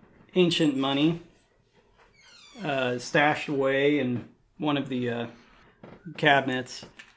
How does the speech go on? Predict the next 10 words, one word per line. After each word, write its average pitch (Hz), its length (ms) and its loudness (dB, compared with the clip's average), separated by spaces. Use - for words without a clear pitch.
A - 40 -18
couple 175 360 6
of 143 120 0
pens 151 380 6
and 131 160 -2
pencils. 139 800 0
You 156 100 -10
see - 160 2
a 143 60 2
typewriter 131 680 -2